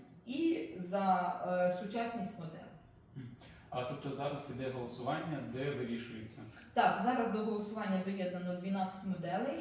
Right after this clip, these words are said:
Speaker 1: і три види камені. Е, голосування триває до тридцять першого числа. Після голосування залишиться буквально чотири моделі і, е, два види камені, які йдуть пода-, подальше на розгляд.
Speaker 2: Мгм.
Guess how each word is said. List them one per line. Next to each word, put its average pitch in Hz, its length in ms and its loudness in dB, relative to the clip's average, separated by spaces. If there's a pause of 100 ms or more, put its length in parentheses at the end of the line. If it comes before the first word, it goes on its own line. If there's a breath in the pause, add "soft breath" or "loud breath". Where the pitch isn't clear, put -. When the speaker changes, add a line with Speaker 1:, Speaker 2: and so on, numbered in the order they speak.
(140)
Speaker 1:
і 233 440 2 (160)
три 208 180 0
види 190 200 -2
камені. 147 580 -8 (400 loud breath)
Е, 185 380 8
голосування 190 540 0 (100)
триває 165 320 -4
до 160 60 -6
тридцять - 320 -10
першого 151 320 -6
числа. - 500 -6
Після 185 220 -4
голосування 190 600 0 (140)
залишиться 175 400 -6 (120)
буквально 170 280 -4 (220)
чотири 160 280 -4
моделі 165 680 -2
і, 175 320 -4
е, 156 920 -2 (100)
два 165 300 4 (140)
види 156 160 -6
камені, 254 400 2
які 208 220 -4
йдуть 190 340 -4
пода-, 165 460 -6
подальше 170 680 -2
на 156 100 -6
розгляд. - 460 -10 (460)
Speaker 2:
Мгм. 127 220 -6